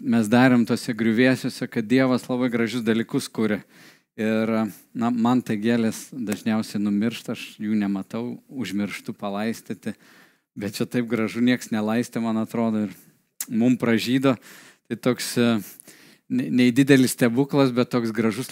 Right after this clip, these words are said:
labai ženklas, kad iš tikrųjų yra jėga, galybė tokia Dievo, kuri, nu, kuria gyvybę ir mumyse, e, kaip Dievo kūriniuose,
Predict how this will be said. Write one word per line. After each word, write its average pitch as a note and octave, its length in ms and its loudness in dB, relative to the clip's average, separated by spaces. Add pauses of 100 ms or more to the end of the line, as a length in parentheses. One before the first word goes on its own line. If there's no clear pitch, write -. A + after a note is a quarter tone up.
labai A2+ 240 2
ženklas, A#2+ 680 0 (480)
kad A2+ 80 -10
iš A2+ 160 -6
tikrųjų D3 540 -2 (340)
yra A2+ 300 -2 (720)
jėga, G#2+ 540 0 (100)
galybė A2 560 0
tokia A2+ 400 -4
Dievo, A#2 380 4 (100)
kuri, A2+ 320 0
nu, A2+ 220 0 (100)
kuria C#3 240 4
gyvybę G#2+ 560 2
ir G2 80 -4
mumyse, A2+ 560 0
e, - 1160 -12 (180)
kaip G#2+ 180 -6
Dievo B2+ 320 4
kūriniuose, A2+ 760 0